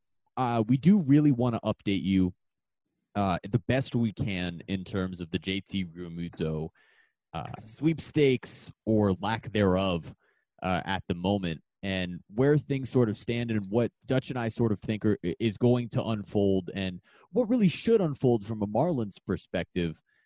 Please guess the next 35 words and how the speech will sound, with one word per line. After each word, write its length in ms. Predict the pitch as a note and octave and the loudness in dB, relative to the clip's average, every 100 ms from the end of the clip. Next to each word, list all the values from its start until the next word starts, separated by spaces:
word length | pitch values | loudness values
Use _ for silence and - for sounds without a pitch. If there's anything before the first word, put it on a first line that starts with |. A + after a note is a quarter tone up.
| _ _ _ _ G2+ B2 | _ _ _ _ -20 0
going 380 | B2+ A2+ A2 F#2+ | 2 2 0 -6
forward. 580 | - G#2+ F#2 E2+ E2+ | -2 2 4 4 2
Also, 640 | E2 G2+ G#2+ - G2+ F#2+ F2 - _ _ _ | 0 0 0 2 2 4 0 -6 _ _ _
we'll 140 | G2+ G2 | -2 0
have 420 | F#2 F2 E2 D#2 - | 0 0 0 -2 -2
Marlins 300 | F#2+ E2+ D#2+ | 0 0 -4
arbitration 500 | D2+ - A#2+ G#2 F#2+ | -10 -2 -2 -2 -6
coming 240 | - F#2+ | -6 -4
up 120 | F2 - | -4 -8
tomorrow 600 | - G2 C#3+ D#3 D3 C3 | -6 2 4 6 6 6
and, 120 | A2 - | 4 0
and 100 | A2+ | -2
a 40 | |
couple 260 | E3 D#3 D3+ | 0 4 4
other 120 | B2 | 4
things 240 | A2+ A2 | 2 -2
we 60 | G2 | -2
wanna 220 | F#2+ F2+ | -2 -2
get 180 | E2+ F2 | -2 -2
to. 100 | - | 0
But 200 | G#2+ C3 | 0 0
first, 320 | - C#3 D3+ C#3 | 2 2 2 -2
again, 380 | G#2+ G#2 G2 G2+ | -2 -2 -2 -2
we're 120 | G2+ | -4
starting 400 | - B2 B2+ A#2 | 2 2 2 0
with 140 | G#2+ | -2
J 180 | G2 F#2 | 0 -4
T. 340 | - E2 D#2+ - _ _ _ _ _ | -4 -4 -4 -8 _ _ _ _ _
Uh, 200 | F#2+ F2+ - | -2 -2 -2
if 120 | G#2+ | -2
you 80 | A2 | 0
guys 240 | A#2 G#2 | -2 0
listened 320 | B2+ - A2 | 0 0 -4
last 400 | G2 A2+ B2+ - | -4 -4 -4 -8
week, 280 | G#2 G#2+ G#2 | -4 -4 -4